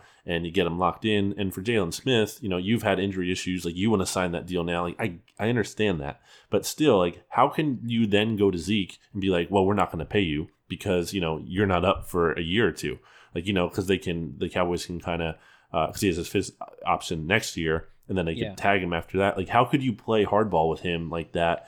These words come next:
Speaker 1: when he's, like, not even to mention, like, he's, like, the life force of your team's success? And, like, how could you take that stance after just paying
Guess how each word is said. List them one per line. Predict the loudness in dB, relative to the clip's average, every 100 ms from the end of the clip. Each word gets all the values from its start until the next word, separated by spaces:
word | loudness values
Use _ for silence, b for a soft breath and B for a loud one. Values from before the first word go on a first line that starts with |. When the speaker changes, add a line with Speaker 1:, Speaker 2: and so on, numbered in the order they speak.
| b
Speaker 1:
when | 0 2
he's, | 2
like, | 0 -4 -12 -12 -8
not | 2 4 4
even | 0 0
to | 2
mention, | 2 2 -2
like, | 0
he's, | -2 0
like, | -2 0
the | -2
life | 2 2 2 -2 -20
force | 0 2 2 2
of | 0 0
your | 2 2
team's | 2 0 2 2 0
success? | -4 -4 0 0 0 -6 B B B
And, | -4 0
like, | 2 0 -2 -10 b b
how | 2
could | 2
you | 0
take | 0 -2 2
that | 0
stance | 2 0 0 0
after | -4 -4
just | -6 -6
paying | -4 -4 -4